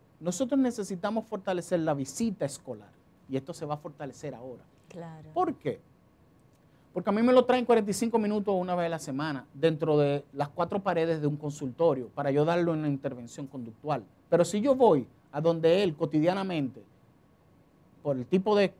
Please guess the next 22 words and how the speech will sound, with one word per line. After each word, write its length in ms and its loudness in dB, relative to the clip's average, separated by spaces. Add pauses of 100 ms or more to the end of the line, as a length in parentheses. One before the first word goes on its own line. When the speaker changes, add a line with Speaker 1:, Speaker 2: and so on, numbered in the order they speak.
Speaker 1:
de 120 0
escuela 460 6
que 80 -8
sea, 360 2 (160)
digamos, 400 0 (1040)
para 180 0
no 160 2
meternos 520 2
en 260 -4 (240)
la 200 -4
crítica 800 0
a 60 -6 (140)
cuál 180 2
sería 460 0
la 260 0
verdadera 580 -2
inclusión, 800 -4
como 160 -8
ya 200 2
hay 80 4
Speaker 2:
Claro. 120 -6
Speaker 1:
colegios 500 0